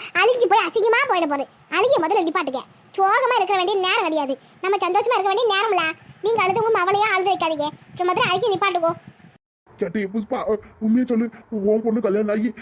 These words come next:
Speaker 2: இன்னொரு வீட்டுக்கு போகுது பார்க்கும்போது உனக்கு அழுக வரலையாட்டி?
Speaker 1: எனக்கு ஏக்க அழுக வரப்போது? எனக்கு சந்தோஷம் தான். பார்த்துக்கிடுங்க, ஒவ்வொரு பொண்ணும் பிறந்தா, ஆ, பிறந்த வீட்லயே இருக்க முடியாது. கண்டிப்பா அவ ஒரு நாளைக்கு புகுந்த வீட்டுக்கு போய்த்தானே ஆகணும். பொண்ணுங்களோட தலையெழுத்து அதுதானே. அப்படி இருக்கும்போது, ஏ, நம்ம மவளுக்கு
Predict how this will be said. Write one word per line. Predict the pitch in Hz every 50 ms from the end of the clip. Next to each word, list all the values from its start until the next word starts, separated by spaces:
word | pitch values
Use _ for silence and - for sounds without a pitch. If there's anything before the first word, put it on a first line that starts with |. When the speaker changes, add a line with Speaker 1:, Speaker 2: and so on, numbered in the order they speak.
| - - - 220
Speaker 2:
இன்னொரு | 220 240 254 233 226
வீட்டுக்கு | 196 220 214 202 - 180
போகுது | 170 202 208 190 196 180
பார்க்கும்போது | 196 196 208 208 226 208 247 214 - - 214 - - 214 220
உனக்கு | 226 247 240 262 254 196 - - - - 214 220
அழுக | 247 339 339 330 233
வரலையாட்டி? | 220 247 254 262 247 233 254 - 277 - - _ _ _ _ _ _ _ _ _ _ _ _ -
Speaker 1:
எனக்கு | 392 349 277 339 381 415 349
ஏக்க | 339 - 523 466 370 302
அழுக | 294 330 359 415
வரப்போது? | 349 294 - 285 285 339 453 403 302 - - - - - 320
எனக்கு | 311 349 466 403
சந்தோஷம் | 349 311 349 403 381 381
தான். | 415 403
பார்த்துக்கிடுங்க, | 339 - - 285 277 277 247 - - - - - 320
ஒவ்வொரு | 330 330 392 359 302 -
பொண்ணும் | 302 302 339 339 330
பிறந்தா, | 311 285 330 339 330 294 320 359 370 330 - - - - 381
ஆ, | 415 453 427 -
பிறந்த | 370 349 392 427 494
வீட்லயே | 440 381 440 508 480
இருக்க | 440 440 508
முடியாது. | 440 392 381 339 285 262 - _ - _ -
கண்டிப்பா | 311 294 311 349 403 359
அவ | 330 349 330
ஒரு | 339 370
நாளைக்கு | 359 370 392 453 -
புகுந்த | - 349 453 - 415
வீட்டுக்கு | 403 415 453 415 -
போய்த்தானே | 359 403 381 453 466 453
ஆகணும். | 440 427 453 466 453 403 381 - - - _ _
பொண்ணுங்களோட | - 330 311 339 403 339 330 330 392 381
தலையெழுத்து | 381 320 381 427 415 381 453 466
அதுதானே. | 359 359 370 415 427 466 494 466 339 285 - _ - _ - -
அப்படி | 294 302 320 302
இருக்கும்போது, | 311 320 370 359 370 392 440 370 - - - -
ஏ, | 415 427 392
நம்ம | 370 392 440 392
மவளுக்கு | 359 381 453 508 453 523